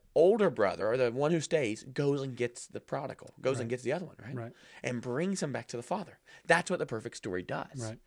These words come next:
Speaker 1: And guess what? That's actually what
Speaker 2: That's
Speaker 1: the
Speaker 2: what
Speaker 1: perfect story
Speaker 2: Christ
Speaker 1: is.
Speaker 2: did. Yeah.
Speaker 1: We walked away from God, all of us,
Speaker 2: Yeah.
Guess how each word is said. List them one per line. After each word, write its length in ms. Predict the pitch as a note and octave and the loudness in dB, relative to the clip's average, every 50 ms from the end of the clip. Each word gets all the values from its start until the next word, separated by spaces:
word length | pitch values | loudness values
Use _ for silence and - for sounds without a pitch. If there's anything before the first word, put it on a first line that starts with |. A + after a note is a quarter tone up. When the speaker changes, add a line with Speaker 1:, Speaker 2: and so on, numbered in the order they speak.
| _ _ - | _ _ -6
Speaker 1:
And 100 | C#3+ D3+ | -2 -2
guess 180 | F3 D#3 - | 0 -2 -2
what? 300 | E3+ D#3 - - - - - _ _ _ - _ _ _ - _ _ _ _ _ _ _ _ _ _ _ _ | -4 -6 -8 -10 -16 -20 -20 _ _ _ -20 _ _ _ -20 _ _ _ _ _ _ _ _ _ _ _ _
That's 160 | _ D3 D3 D3+ | _ -4 -2 -2
actually 200 | D3+ - E3+ D#3+ | -4 -4 -4 -2
what 80 | D#3 | -2
Speaker 2:
That's 80 | D#3 - | 0 0
Speaker 1:
the 80 | E3+ | 0
Speaker 2:
what 20 | D3+ | 0
Speaker 1:
perfect 120 | D3+ B2+ - | 0 -2 -2
story 140 | - C#3 | 0 0
Speaker 2:
Christ 160 | C#3+ F3+ F#3+ D3+ | 0 0 0 0
Speaker 1:
is. 140 | C3+ A#2 G#2 | 0 0 -2
Speaker 2:
did. 60 | - - | -8 -10
Yeah. 220 | - C#3+ B2 A#2 G#2 - - - _ | -6 -4 -2 -2 -4 -6 -14 -10 _
Speaker 1:
We 440 | B2+ B2+ C#3 E3+ G3 A3 A#3 A3 | 2 4 4 6 6 6 6 4
walked 320 | F3 D3+ D#3 F3 - - - | 6 6 6 6 6 2 0
away 240 | F#3+ D#3 D3+ D#3+ F3 | 2 2 2 2 0
from 160 | - D3+ C3+ | -2 -4 -2
God, 320 | C3+ C#3+ C3 - - - _ _ | -2 -2 -4 -4 -8 -16 _ _
all 160 | B2+ C#3+ E3+ | 0 2 2
of 80 | F3 A2+ | 2 2
us, 160 | F2 - - | -2 -8 -12
Speaker 2:
Yeah. 60 | - | -16